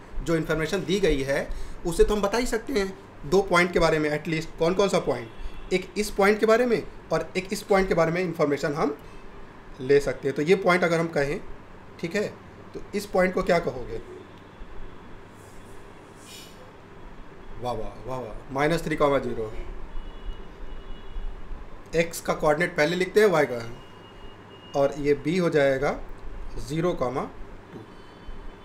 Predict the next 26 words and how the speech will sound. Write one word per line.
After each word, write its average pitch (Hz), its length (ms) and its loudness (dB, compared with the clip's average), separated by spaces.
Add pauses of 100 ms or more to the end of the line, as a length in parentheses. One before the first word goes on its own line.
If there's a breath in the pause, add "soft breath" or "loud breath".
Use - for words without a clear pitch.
(380)
अब 165 180 4
दो 185 140 10
पॉइंट 196 340 4
हो 208 120 4
गया, 214 200 6
तो - 380 -4
किसी 190 300 -2
को, 208 140 4 (120)
एक 208 180 6
को 196 60 2
हम 175 120 2
एक्स 170 140 -2
वन 208 60 6
वाई 208 160 8
वन 214 60 6
लेते 214 340 8
हैं, 202 100 0
किस, - 140 -4
किसी - 360 -6
को 156 120 2
एक्स 139 160 0
टू 180 60 -2
वाई 160 140 2
टू। 151 180 -8 (440 loud breath)
कोई 160 100 -2
कहेगा, 175 220 0